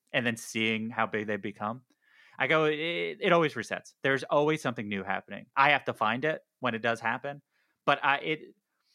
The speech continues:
even when comedy ended, the boom busted in nineteen ninety-two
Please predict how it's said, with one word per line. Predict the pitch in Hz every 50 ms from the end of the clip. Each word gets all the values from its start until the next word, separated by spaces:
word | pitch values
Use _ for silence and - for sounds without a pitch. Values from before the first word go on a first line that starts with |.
| _ _ _ _ _ _ _ _ _ _ _ _ _ _ _ _ _ _
even | 202 233 262 269 220 247 202 175
when | 147 160 165 170 165
comedy | - - 147 147 139 139 131 120 -
ended, | 135 147 156 131 139 127 123 - - -
the | - 135 120
boom | 104 - 139 147 156 156 139
busted | 110 131 131 135 - - 123 113
in | 113 104
nineteen | 110 110 113 - 110
ninety-two | 110 110 107 98 95 - - 147 139 107 95 107 -